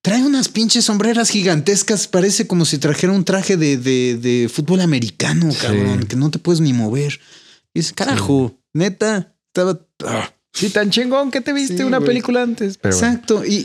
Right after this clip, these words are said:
Speaker 1: y fue, fue, fue lo que más te echaron flores, cabrón,
Speaker 2: Ujú.
Speaker 1: de esa película y vas y la cagas.
Speaker 2: Ya sé.
Speaker 1: Ah.
Speaker 2: Pero, ajá. Eh,
Speaker 1: ¿A ti?
Speaker 2: igual, Ben Affleck.
Speaker 1: Ujú.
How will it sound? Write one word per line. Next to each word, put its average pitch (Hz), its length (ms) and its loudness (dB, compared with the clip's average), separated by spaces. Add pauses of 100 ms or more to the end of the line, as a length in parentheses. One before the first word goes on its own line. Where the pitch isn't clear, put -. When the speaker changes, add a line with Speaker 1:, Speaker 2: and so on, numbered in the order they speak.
Speaker 1:
y 175 40 2
fue, 208 200 -2
fue, 233 320 -2 (280)
fue 214 180 0
lo 208 220 0
que 165 100 2
más 151 380 2
te 160 80 0
echaron 139 360 2
flores, 113 440 2
cabrón, 107 440 0
Speaker 2:
Ujú. 123 40 2
Speaker 1:
de 113 80 2
esa 107 240 -2
película 107 500 2
y 101 80 0
vas 110 300 0
y - 20 -4
la 87 280 -4
cagas. 87 500 -4
Speaker 2:
Ya 92 240 -2
sé. 101 260 -6 (500)
Speaker 1:
Ah. 104 200 -8
Speaker 2:
Pero, 98 480 2
ajá. 101 400 -2 (440)
Eh, 107 1080 0 (280)
Speaker 1:
¿A 104 100 -2
ti? 190 280 0 (1040)
Speaker 2:
igual, 123 460 2 (300)
Ben 123 180 2
Affleck. 101 340 -2 (280)
Speaker 1:
Ujú. 95 280 -6